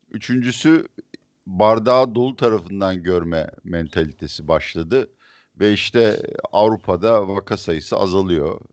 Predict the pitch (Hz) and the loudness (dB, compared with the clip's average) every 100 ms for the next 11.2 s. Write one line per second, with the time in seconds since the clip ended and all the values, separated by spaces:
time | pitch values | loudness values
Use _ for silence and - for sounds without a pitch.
0 | - - 90 82 - 95 90 - - 90 | -14 -2 0 0 0 0 0 0 -4 -2
1 | 92 90 92 85 87 87 85 82 - 80 | -2 -2 -2 -2 0 2 2 0 -4 -6
2 | 82 85 90 78 - - 69 _ _ _ | -4 2 2 2 -2 -10 -10 _ _ _
3 | _ - 98 85 - 80 76 - 80 78 | _ -10 -6 -6 -6 -8 -6 -2 0 0
4 | 95 156 - - 123 104 85 62 65 - | 0 0 -2 -2 -2 0 -2 -6 -10 -4
5 | 101 110 104 - _ _ _ _ - 110 | 0 2 0 -4 _ _ _ _ -10 -4
6 | 160 170 - 117 - 101 95 92 - - | -2 -2 0 -2 0 2 4 2 0 -12
7 | - - - - 53 104 107 110 101 - | -14 -14 -16 -14 -4 2 2 2 -2 -6
8 | _ _ _ - 85 113 147 139 123 120 | _ _ _ -8 2 4 4 2 0 -2
9 | 110 110 110 98 92 87 _ - 110 110 | -2 -2 0 2 2 0 _ -2 -2 0
10 | 117 107 98 92 104 92 101 98 98 87 | 0 2 0 0 -2 0 -2 0 0 0
11 | - 123 | -2 -2